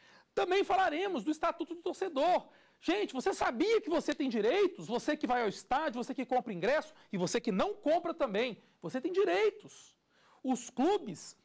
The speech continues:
têm uma série de deveres a cumprir para com vocês. Vamos tratar, vamos falar da violência. Pô, até que ponto o Estatuto do Torcedor veio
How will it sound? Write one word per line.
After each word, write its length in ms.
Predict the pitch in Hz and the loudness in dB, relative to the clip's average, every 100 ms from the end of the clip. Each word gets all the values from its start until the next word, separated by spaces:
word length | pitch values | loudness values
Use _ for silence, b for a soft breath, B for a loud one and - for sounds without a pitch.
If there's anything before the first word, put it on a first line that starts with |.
| - | -4
têm 100 | 269 | -2
uma 100 | 277 | 0
série 220 | - 294 | 0 0
de 80 | 277 | 0
deveres 480 | 330 285 214 311 294 | -2 -2 0 0 -2
a 60 | 311 | -4
cumprir 400 | 330 - 262 311 | -6 -2 -2 0
para 240 | 294 294 | 0 0
com 140 | 311 | 0
vocês. 760 | 311 330 - 254 302 - - _ _ _ _ _ | -2 -4 -2 0 0 -2 -18 _ _ _ _ _
Vamos 180 | 165 190 | -10 -6
tratar, 500 | 277 285 294 311 - - | -4 -2 0 -2 -2 -8
vamos 140 | 214 | -2
falar 140 | 262 | 0
da 120 | 311 302 | 0 2
violência. 800 | 339 339 339 415 - - 151 - b b b - | 2 2 2 0 -4 -10 -12 -12 b b b 0
Pô, 200 | 330 269 | 2 2
até 200 | - 349 | -2 -2
que 100 | 320 | -2
ponto 260 | - 349 330 | 0 0 0
o 20 | |
Estatuto 340 | - 277 311 | -4 -4 -4
do 40 | - | -6
Torcedor 520 | 240 220 175 208 - b b - | -6 -4 2 0 0 b b -16
veio 760 | 143 156 349 403 349 190 135 | -6 0 4 4 4 0 -6